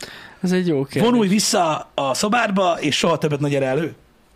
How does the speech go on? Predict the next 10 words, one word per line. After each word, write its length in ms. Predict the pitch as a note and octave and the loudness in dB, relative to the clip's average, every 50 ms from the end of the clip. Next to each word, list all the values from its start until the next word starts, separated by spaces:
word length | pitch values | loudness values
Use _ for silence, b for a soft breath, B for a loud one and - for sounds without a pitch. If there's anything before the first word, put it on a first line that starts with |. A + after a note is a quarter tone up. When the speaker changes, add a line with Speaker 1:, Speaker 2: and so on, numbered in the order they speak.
| _ _ _ | _ _ _
Speaker 2:
Vagy, 220 | - G#3 A3+ A3 G#3+ - | -6 -4 -4 -4 -4 -4
vagy 140 | A3+ B3 A3 | -4 -2 0
mi? 240 | B3+ A#3 C#3+ C#3 - - - - - - _ _ _ _ _ _ _ _ _ _ _ _ _ _ - - - - - - - - - - - - - - - _ _ _ _ _ _ B B B B B B B B B B B B B B | -2 -2 -4 -8 -16 -20 -16 -16 -16 -16 _ _ _ _ _ _ _ _ _ _ _ _ _ _ -20 -20 -20 -20 -20 -20 -20 -20 -18 -20 -20 -20 -20 -20 -20 _ _ _ _ _ _ B B B B B B B B B B B B B B
Speaker 1:
Hát, 140 | B - D4+ | B -6 -2
de 100 | - D3 | -2 0
valamennyit 440 | C3+ D3+ G3 G#3 F#3 E3+ E3 D#3 D3 | 2 2 2 2 2 0 0 0 0
csak 160 | - G#3+ F#3 | -2 -2 0
lehet 200 | - D#3 C#3 C3 | 0 -2 -2 0
változtatni 760 | C3+ C3+ A#2+ A2+ A#2+ - B2+ B2+ - - C#3+ C#3 - - B2 | 0 -2 0 -2 -2 -4 -4 -4 -4 -4 -4 -6 -4 -4 -4
ezen. 420 | B2 B2+ C3 C#3 C3+ C3 A#2+ C#3+ | -4 -2 -2 -2 -2 -4 -4 -4